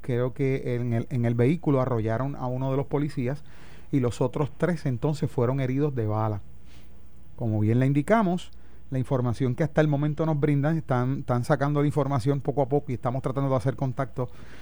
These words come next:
para entonces tener la persona indicada y poder entrevistar, pero sí, no, oficialmente, cuatro policías heridos, eh, uno fue arrollado,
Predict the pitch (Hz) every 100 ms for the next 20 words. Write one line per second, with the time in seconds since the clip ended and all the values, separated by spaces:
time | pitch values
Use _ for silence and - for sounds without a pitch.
0 | - - 120 123 107 131 151 - 123 120
1 | 127 135 131 113 131 131 131 127 117 131
2 | 135 113 113 110 127 139 123 135 135 -
3 | 196 - 131 120 160 208 - - - -
4 | 135 127 123 107 - - 120 147 - 165
5 | 185 135 110 107 113 - - - - -
6 | 131 120 131 139 135 160 160 196 233 180
7 | 190 - - - - - - - - -
8 | - - 127 120 120 117 113 110 107 -
9 | - 135 139 - 143 156 160 214 196 165